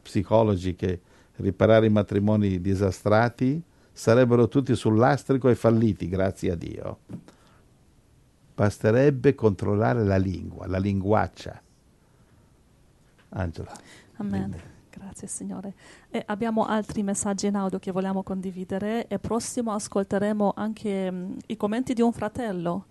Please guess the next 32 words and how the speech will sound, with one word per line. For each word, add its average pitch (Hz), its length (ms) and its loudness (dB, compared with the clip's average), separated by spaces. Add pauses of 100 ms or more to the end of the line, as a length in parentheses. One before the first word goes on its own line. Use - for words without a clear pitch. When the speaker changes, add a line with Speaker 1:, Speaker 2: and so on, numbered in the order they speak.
(340)
Speaker 2:
sul 226 240 -8
suo 196 240 -4
matrimonio, 180 720 -8
quindi 190 340 -8
ascoltiamo 196 560 -8
anche 196 220 -8
la 180 100 -8
versione 185 500 -10
dei 175 180 -10
fratelli, 180 640 -10 (340)
poi 202 140 -4
anche 185 220 -8
altre 175 280 -8
sorelle 180 400 -4
dopo, 208 400 2 (280)
ma 220 80 -8
facciamo 285 280 -4
una 208 140 -2
pausa 196 380 -6
e 220 40 -4
mettiamo 196 400 -4
un, 180 220 -6
un 196 160 -6
bel 190 180 -6
canto 180 300 -10
adesso. 202 480 -4 (360)
Ascoltiamo 202 520 -4
un, 190 260 -2
una 196 220 -4
canzone 208 380 -4
di 202 100 -4
Natale 208 600 -2